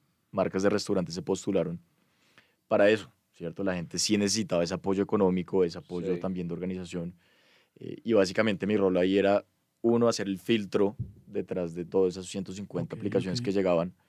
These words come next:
Speaker 1: ¿cierto? Evaluarlos financieramente y ver
Speaker 2: Total.
Speaker 1: cuáles eran las opciones como para uno poder hacer esa gestión de capital con ellos,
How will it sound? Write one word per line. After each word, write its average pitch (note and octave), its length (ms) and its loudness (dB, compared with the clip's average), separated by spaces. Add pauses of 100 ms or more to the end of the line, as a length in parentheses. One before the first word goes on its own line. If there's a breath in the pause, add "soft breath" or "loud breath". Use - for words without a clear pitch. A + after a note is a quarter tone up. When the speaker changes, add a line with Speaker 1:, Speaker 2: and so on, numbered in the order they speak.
(280)
Speaker 1:
¿cierto? F#2 360 0
Evaluarlos F2+ 500 4
financieramente F#2+ 840 0 (420 loud breath)
y A2 100 2
ver G2 100 8
Speaker 2:
Total. F#2+ 140 0
Speaker 1:
cuáles G2+ 280 8
eran G2+ 180 0
las G#2 140 2
opciones F2+ 440 -4
como F#2+ 180 -10
para F#2+ 160 -4
uno F2 160 -6
poder F#2 260 0
hacer F2 200 -6
esa F#2+ 160 -8
gestión F2+ 280 -8
de E2+ 60 -12
capital E2+ 400 -10
con D#2+ 140 -8
ellos, - 260 -16